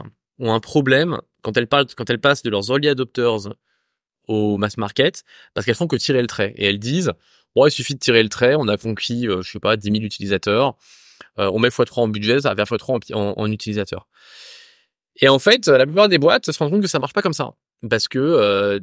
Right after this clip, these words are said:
tes utilisateurs mass market, eh ben, euh, il faut les convaincre différemment, euh, il faut que t'aies vraiment la meilleure expérience pour les, pour les convaincre, et cetera. Et donc, nous, on a vraiment ce truc aujourd'hui de comment est-ce qu'on fait pour, euh,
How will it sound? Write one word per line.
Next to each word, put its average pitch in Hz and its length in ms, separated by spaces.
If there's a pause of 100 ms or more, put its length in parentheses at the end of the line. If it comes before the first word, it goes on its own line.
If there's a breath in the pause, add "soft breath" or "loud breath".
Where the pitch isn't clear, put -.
tes 107 160
utilisateurs 117 380
mass 117 180
market, 135 540
eh 107 60
ben, 120 340
euh, 101 280 (640 soft breath)
il 110 60
faut - 140
les 110 80
convaincre 110 260
différemment, 107 920
euh, 95 160
il 95 100
faut - 140
que 101 60
t'aies 101 120
vraiment 104 280
la 107 100
meilleure 104 220
expérience 101 420
pour - 140
les, 95 300 (320 loud breath)
pour 104 120
les 104 80
convaincre, 110 460
et 98 60
cetera. 98 380
Et - 60
donc, 107 120
nous, 180 80
on 180 40
a 120 100
vraiment 160 180
ce 151 120
truc - 360 (560 soft breath)
aujourd'hui 123 460
de 139 340 (720)
comment 175 200
est-ce 185 140
qu'on 160 160
fait 151 320
pour, 120 640
euh, 101 140